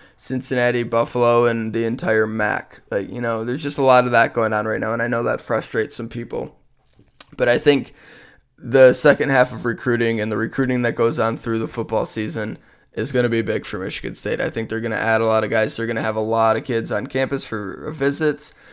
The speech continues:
for big games. They're gonna be hosting some big games. Unfortunately, you know, Michigan's on the road, Ohio State's on the road, so those are more recruiting advantages for, for those schools,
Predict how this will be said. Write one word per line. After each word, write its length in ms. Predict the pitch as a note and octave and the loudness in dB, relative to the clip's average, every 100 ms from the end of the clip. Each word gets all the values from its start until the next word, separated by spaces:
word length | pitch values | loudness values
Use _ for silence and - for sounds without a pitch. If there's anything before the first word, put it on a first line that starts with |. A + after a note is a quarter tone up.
| - | -14
for 160 | - A2 | -8 -6
big 340 | A#2+ A#2+ - | -4 -4 -2
games. 420 | B2+ C#3 C#3 B2+ | 0 2 0 -2
They're 120 | A2 | -4
gonna 180 | A2 G#2+ | -4 -4
be 140 | G#2 D#3 | -6 -4
hosting 420 | A#2+ A#2+ C3+ B2+ | -4 -4 -4 -4
some 300 | - B2 B2 | -2 -2 0
big 220 | B2 A#2+ | -4 -4
games. 420 | B2 B2+ B2 A#2+ | -4 -2 -4 -6
Unfortunately, 880 | A2 - A#2 - - A#2 A2+ A2+ D#3 - - _ | -10 -6 -6 -6 -10 -8 -6 -6 -8 -16 -20 _
you 100 | - | -6
know, 100 | G#2+ | -4
Michigan's 540 | G#2 A2+ - B2 A#2+ A#2 | -4 -4 -4 -4 -2 -2
on 140 | A2+ | -2
the 100 | A2 | 0
road, 280 | A2 A2 G#2+ | 2 2 0
Ohio 300 | D3 G#2+ A2 | 0 0 0
State's 360 | - G#2+ F#2+ | -4 -6 -6
on 100 | G2 | -6
the 100 | G2+ | -6
road, 340 | G#2 G#2 G#2 G2+ | -4 -2 -2 -6
so 140 | G#2+ | -8
those 260 | A2 G#2 G#2+ | -6 -6 -6
are 100 | G#2+ | -8
more 260 | A2 G2+ | -6 -4
recruiting 500 | G2+ - B2 A2+ A2 | -6 -6 -6 -4 -4
advantages 600 | A2 - G#2 G#2 G2+ G2+ - | -6 -6 -8 -8 -8 -10 -10
for, 340 | G#2+ G#2 E2 | -8 -8 -8
for 140 | - A#2+ | -8 -2
those 260 | D3 C#3+ | 0 0
schools, 440 | - B2 B2 A#2+ | -4 -6 -4 -6